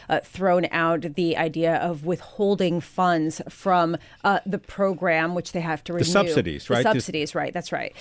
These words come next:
Speaker 1: And so, uh, this is something to, to, it's, it, it affects a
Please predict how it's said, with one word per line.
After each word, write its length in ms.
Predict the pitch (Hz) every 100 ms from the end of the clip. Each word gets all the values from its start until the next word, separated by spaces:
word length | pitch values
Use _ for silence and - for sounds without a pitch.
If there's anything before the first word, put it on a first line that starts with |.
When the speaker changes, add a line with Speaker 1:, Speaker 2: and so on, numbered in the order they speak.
| - -
Speaker 1:
And 180 | 180 151
so, 240 | 190 160
uh, 160 | 143 -
this 200 | 233 254
is 80 | 262
something 420 | 262 240 214 190
to, 160 | - 185
to, 240 | 208 175
it's, 200 | 220 - -
it, 160 | 220 - -
it 80 |
affects 360 | 208 - 254
a 60 | -